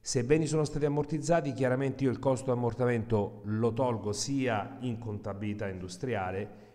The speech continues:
e sia in quella che poi di fatto è la contabilità analitica, cioè la contabilità, il piano dei conti riclassificato, quindi contabilità generale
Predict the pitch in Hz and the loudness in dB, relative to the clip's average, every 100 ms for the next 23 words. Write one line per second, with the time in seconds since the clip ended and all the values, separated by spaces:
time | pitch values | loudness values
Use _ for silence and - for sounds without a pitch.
0 | - 135 131 - 110 107 104 - - 120 | -2 2 2 2 2 2 2 -2 -4 -2
1 | 113 110 104 98 - 104 107 95 98 - | 2 4 4 2 2 2 2 0 -2 -2
2 | 101 98 98 98 92 - - 107 98 98 | -2 0 0 0 0 -4 -8 -6 -2 -2
3 | 95 101 98 95 117 107 92 87 101 98 | -2 0 0 0 0 0 -2 -2 -4 -4
4 | 95 95 92 92 98 104 98 - - - | -4 -6 -6 -6 -2 0 0 -2 -12 -18
5 | - 87 110 107 110 107 104 107 101 107 | -12 2 4 6 4 2 2 0 0 0
6 | 98 - 92 95 98 87 87 87 - 98 | 0 0 -4 0 2 0 -4 -12 -10 -10
7 | 90 92 95 87 92 90 87 90 95 98 | -8 -10 -8 -8 -6 -8 -6 -6 0 0
8 | 95 95 | 0 -4